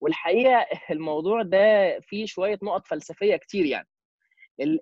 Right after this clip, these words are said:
early reports اللي جات من الصين كانت مخيبة جدًا للآمال. آه، يعني طلعت البيبر دي مثلًا في فبراير ألفين وعشرين في بداية ظهور الفيروس،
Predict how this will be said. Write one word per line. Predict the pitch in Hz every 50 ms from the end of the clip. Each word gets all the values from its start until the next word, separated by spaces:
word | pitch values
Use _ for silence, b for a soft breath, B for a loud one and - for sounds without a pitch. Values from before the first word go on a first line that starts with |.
| -
early | 226 262 285 269 247 220 208 233
reports | 262 262 294 277 233 - -
اللي | 185 165 165
جات | 160 220 254 -
من | 226 214 196
الصين | 175 - - - 214 247 262 247
كانت | - 202 170 - _ _
مخيبة | 165 160 - - 165 175 214 233
جدًا | 208 185 233 220 202 202 208
للآمال. | 180 160 147 139 - 143 160 175 202 233 269 269 233 - - _ - 127
آه، | 143 143 147 147 143 143 135 131 127 117 - _ _ _ _ _ _ _ _
يعني | 139 139 151 151
طلعت | - 226 240 247 208 190 -
البيبر | 165 151 151 - - 240 233 - 202 170
دي | 156 175 202
مثلًا | 220 226 240 - - 214 190 185 175
في | - 160 147
فبراير | - - 143 143 143 180 208 226 233 220 -
ألفين | 127 - - 214 226
وعشرين | 226 185 139 151 - - 214 233 240
في | - 175
بداية | 143 147 185 208 220 208
ظهور | 165 156 165 165 214 208
الفيروس، | 196 170 156 190 214 233 226 254 - _